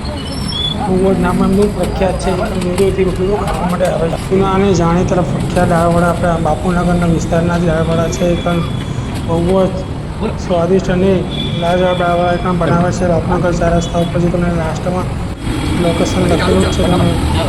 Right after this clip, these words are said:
લાસ્ટ સુધી બન્યા રહ્યો અને દાળવડાની મોજ માણો. ચોમાસાની અંદર, સિઝનની અંદર દાળવડા ખાવાની મોજ કરો. બાકી ચોમાસાની અંદર જો આવા દાળવડા ગરમા ગરમ બનાવીને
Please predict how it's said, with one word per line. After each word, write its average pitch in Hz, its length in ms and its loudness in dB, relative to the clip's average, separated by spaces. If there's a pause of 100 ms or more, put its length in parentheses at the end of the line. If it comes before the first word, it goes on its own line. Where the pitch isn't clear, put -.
(140)
લાસ્ટ 175 220 2
સુધી 185 380 2 (960)
બન્યા 180 280 2
રહ્યો 180 360 4
અને 190 160 2 (880)
દાળવડાની 185 580 4
મોજ 180 260 4
માણો. 185 240 4 (100)
ચોમાસાની 175 580 4
અંદર, 180 240 2
સિઝનની 180 400 4
અંદર 175 240 4
દાળવડા 170 420 4
ખાવાની 170 440 4
મોજ 165 240 2
કરો. 170 160 2 (100)
બાકી 170 300 2 (520)
ચોમાસાની 170 580 0
અંદર 175 240 4
જો 175 80 4
આવા 165 220 2
દાળવડા 165 400 2
ગરમા 165 300 0
ગરમ 170 240 0
બનાવીને 165 360 0